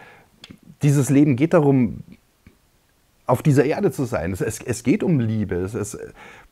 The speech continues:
das einfach abzutun und, und, und zu sagen, das ist letztens alles, ähm, halt die, die böse Materie und am besten wir vergeistigen uns, halte ich für total destruktiv. Als Lebewesen, als menschliches Wesen. Ja, und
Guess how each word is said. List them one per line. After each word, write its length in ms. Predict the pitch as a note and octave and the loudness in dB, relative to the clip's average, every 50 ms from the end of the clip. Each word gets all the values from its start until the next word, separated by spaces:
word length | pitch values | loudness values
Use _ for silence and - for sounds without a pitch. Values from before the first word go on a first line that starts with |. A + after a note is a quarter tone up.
| - | -12
das 260 | - - - - A#2 | -10 -6 -2 -2 -2
einfach 300 | A#2 - B2+ - C3+ - | 0 0 0 0 -2 -2
abzutun 840 | A2+ - G#2 - - - - - - F#3+ F3+ - D3 C3 A#2 G#2+ A2 | -4 -8 -8 -6 -6 -6 -4 0 0 0 0 0 -2 0 0 0 0
und, 200 | A2 G#2+ G#2+ G#2+ | 0 -2 -2 -4
und, 240 | - - G#2+ G#2+ G#2+ | -4 -2 -2 -2 -2
und 160 | - G#2+ G2+ | -4 -4 -6
zu 80 | - A#2 | -6 -4
sagen, 200 | G#2+ G#2 G#2 G2+ | -4 -4 -4 -4
das 140 | G#2+ A2 B2 | -6 -6 -6
ist 120 | G#2 - | -6 -6
letztens 360 | A2+ - - - B2+ A2 E2+ | -6 -8 -6 -6 -6 -6 -6
alles, 380 | - - G#2 B2 B2+ G#2+ - - | -6 -6 -6 -6 -6 -6 -6 -8
ähm, 320 | E2 G2 F2+ F2+ F#2 E2 | -6 -6 -6 -6 -6 -6
halt 160 | F#2+ F#2+ F#2+ | -6 -6 -4
die, 120 | A2 G#2 F#2 | -2 -2 -2
die 160 | F2+ G2+ G2 | -2 -4 -6
böse 360 | F#2 - F2 F2+ B2 - C#3+ | -4 -4 -4 -4 -4 -4 -4
Materie 500 | A#2 F#2+ E2 - F2 F2+ C3+ D3+ B2+ G2 | -6 -6 -6 -6 -6 -6 -4 -4 -4 -4
und 80 | F#2+ F#2+ | -2 -4
am 100 | F#2+ F#2 | -4 -4
besten 360 | E2+ E2+ - - - B2 G2+ | -6 -6 -8 -6 -6 -4 -2
wir 160 | G2+ G2+ F2+ - - - - - - _ | -2 -4 -4 -6 -10 -20 -20 -20 -12 _
vergeistigen 640 | - G2+ F2 - F#2 A#2 D#3+ E3+ - G#2+ F#2+ F#2 | -4 -4 -2 -2 -2 -2 -4 -4 -4 -4 -4 -4
uns, 180 | F2+ G#2+ - - | -4 -6 -4 -2
halte 160 | G#2+ A#2 A2+ | -4 -4 -4
ich 60 | A2 | -4
für 100 | G#2 A#2+ | -6 -6
total 320 | A2 - G#2+ - A2+ C#3+ D3 | -6 -6 -6 -6 -4 -4 -4
destruktiv. 540 | D3 D3 - - A2 F#2 - - - - _ _ _ _ _ - | -4 -6 -6 -8 -12 -12 -10 -12 -14 -14 _ _ _ _ _ 2
Als 460 | E3+ E3 - G3 G#3+ - G3 E3+ C4+ | 2 2 2 4 4 4 4 4 2
Lebewesen, 680 | C4+ C4+ C4 C#4+ D#4+ D4+ A#3 D#3+ C3+ G#2+ F2+ G#2 E2+ - - - - | -2 -6 -4 -2 0 2 2 2 0 0 -2 -4 -8 -8 -12 -8 -2
als 180 | - D3 C#3 D#3+ | 0 0 2 4
menschliches 600 | D#3+ D#3 G3+ F#3 - A3+ G3 F3+ G3 E3 D#3+ D#3 | 4 4 2 2 0 0 2 2 2 2 2 2
Wesen. 460 | F3+ A#3 C4 B3 G3+ D3+ E2+ - - _ _ _ _ _ - _ _ _ _ _ _ _ - | 0 0 0 -2 -2 -4 -4 -6 -10 _ _ _ _ _ -20 _ _ _ _ _ _ _ -2
Ja, 180 | F2+ A#2 F3+ - | 0 0 0 0
und 260 | - B2 B2 B2 | 0 -2 -2 -2